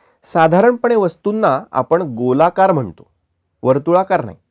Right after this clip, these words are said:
आकपेटीच्या काड्या घेऊन एक चौकोन बनवा. किती बाजू आहेत?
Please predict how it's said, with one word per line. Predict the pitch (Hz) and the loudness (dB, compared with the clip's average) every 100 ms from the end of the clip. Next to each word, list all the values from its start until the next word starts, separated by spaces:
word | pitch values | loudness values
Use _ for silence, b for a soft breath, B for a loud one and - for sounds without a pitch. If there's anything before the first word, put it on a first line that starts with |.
| _ _ _ _ | _ _ _ _
आकपेटीच्या | 143 147 _ 220 220 226 226 | 0 0 _ 2 2 -2 0
काड्या | 190 147 156 | 2 4 4
घेऊन | 156 156 180 110 135 _ _ | 2 4 4 2 -10 _ _
एक | 170 - - | -4 -2 0
चौकोन | 143 123 165 156 | 0 2 0 2
बनवा. | 120 85 - _ _ _ _ _ _ | 0 0 -14 _ _ _ _ _ _
किती | 160 175 | -4 0
बाजू | 226 180 156 | 0 0 0
आहेत? | 143 | -2